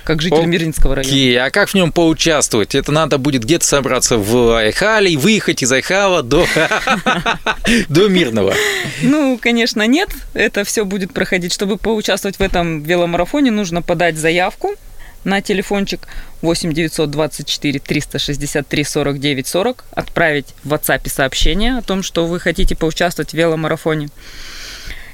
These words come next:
Speaker 1: Я приму вашу заявку, запишу вас. Все участники поделены на пять возрастных категорий, как у мужчин, так и у женщин. Зачет будет проводиться отдельно. То есть вы подаете мне заявку, я включаю вас в WhatsApp-группу,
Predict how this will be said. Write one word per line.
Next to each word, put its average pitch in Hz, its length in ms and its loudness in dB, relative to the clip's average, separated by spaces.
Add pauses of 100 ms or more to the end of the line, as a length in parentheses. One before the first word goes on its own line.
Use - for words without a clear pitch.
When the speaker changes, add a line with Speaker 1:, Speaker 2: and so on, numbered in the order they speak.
Speaker 1:
Я 226 160 0
приму 175 300 -2
вашу 165 280 -2
заявку, 190 520 0 (240)
запишу 196 480 0
вас. 359 300 -2 (420)
Все 254 220 0
участники 214 500 2
поделены 202 640 0 (100)
на 202 140 2
пять 208 280 0
возрастных 175 500 0
категорий, 160 600 0 (160)
как 185 240 -2
у 170 60 -2
мужчин, 262 360 0
так 202 240 -2
и - 20 -4
у 160 100 6
женщин. 151 400 -2
Зачет 151 320 -2
будет 180 220 -4
проводиться 151 500 -2
отдельно. 131 480 -2 (520)
То - 60 -4
есть - 120 -2
вы 285 160 2
подаете 220 420 2
мне 180 220 2 (240)
заявку, 160 540 0 (340)
я - 160 2
включаю 180 500 -2
вас 143 240 2
в 160 100 -4
WhatsApp-группу, 196 720 0